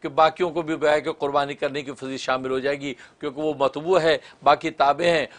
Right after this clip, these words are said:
तो मतबू को जो अजर मिलेगा, ताबे भी अजर में शामिल रहेंगे। ये मकसद था। लेकिन ये मकसद नहीं था कि घर के अंदर पांचों बेटे, अ,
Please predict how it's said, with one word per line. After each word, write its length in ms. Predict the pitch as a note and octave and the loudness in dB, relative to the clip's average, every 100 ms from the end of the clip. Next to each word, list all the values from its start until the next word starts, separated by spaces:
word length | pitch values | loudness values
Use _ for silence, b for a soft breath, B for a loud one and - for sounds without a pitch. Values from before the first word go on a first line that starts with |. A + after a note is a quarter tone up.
| B | B
तो 80 | - | -6
मतबू 400 | D3 D3+ F3+ G3+ | -2 -2 4 4
को 120 | F3+ | 4
जो 120 | E3+ D#3+ | 4 4
अजर 200 | D3+ D3+ | 4 2
मिलेगा, 280 | D#3 E3 | 2 2
ताबे 360 | E3+ E3 D#3 D#3+ | 4 6 4 4
भी 100 | D#3 | 0
अजर 200 | D3 D3+ | 0 0
में 100 | C#3+ | -2
शामिल 340 | - C3+ B2 | 0 0 0
रहेंगे। 360 | A#2 C3 C3+ E3+ _ _ _ _ | -6 -8 -10 -20 _ _ _ _
ये 120 | G#3 | 0
मकसद 320 | F#3+ D3+ - | 0 -2 -4
था। 240 | - - - _ _ _ _ _ _ | -8 -12 -20 _ _ _ _ _ _
लेकिन 240 | G#2 G2+ A#2 | -18 -12 -6
ये 140 | A#2+ | -4
मकसद 340 | C3 - B2+ | -4 -6 -8
नहीं 140 | C3 F3+ | -4 0
था 280 | - C#3 B B _ | 2 2 B B _
कि 80 | C#3+ | 0
घर 200 | C3 C#3 | 2 2
के 100 | D3+ | 2
अंदर 140 | D3 | 0
पांचों 440 | D3 C#3 C#3+ D#3 C#3+ | 0 -2 -2 -4 -4
बेटे, 300 | D3 D#3 | -2 -2
अ, 40 | C3 | -4